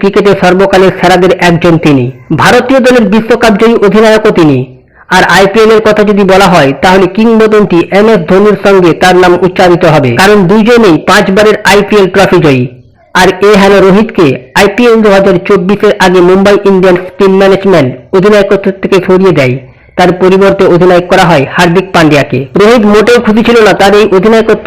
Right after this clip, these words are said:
কেড়ে নেওয়ার সিদ্ধান্তে। তাই মনে করা হচ্ছে, নীতা আম্বানির সংসার ছাড়তে পারেন রোহিত শর্মা। এবার আইপিএল এর মেগা নিলামে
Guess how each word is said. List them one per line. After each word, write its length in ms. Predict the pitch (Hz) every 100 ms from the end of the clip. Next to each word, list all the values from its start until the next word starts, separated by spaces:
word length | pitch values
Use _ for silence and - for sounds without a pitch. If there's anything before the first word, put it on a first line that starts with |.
| 202
কেড়ে 180 | 202 202
নেওয়ার 200 | 196 196 196
সিদ্ধান্তে। 440 | 170 180 156 139 127 - - - -
তাই 140 | 190 185
মনে 140 | 190 196
করা 120 | 214 202
হচ্ছে, 240 | 196 160 127 - 160
নীতা 220 | 196 226 - 202
আম্বানির 380 | 190 190 185 170
সংসার 300 | 185 196 196 190
ছাড়তে 220 | 175 190 180
পারেন 180 | 175 143 160
রোহিত 260 | 185 185 -
শর্মা। 260 | 151 123 131 - - 190
এবার 160 | 214 214 196
আইপিএল 320 | 196 220 208
এর 80 | 175 156
মেগা 200 | 190 214 214
নিলামে 260 | 208 202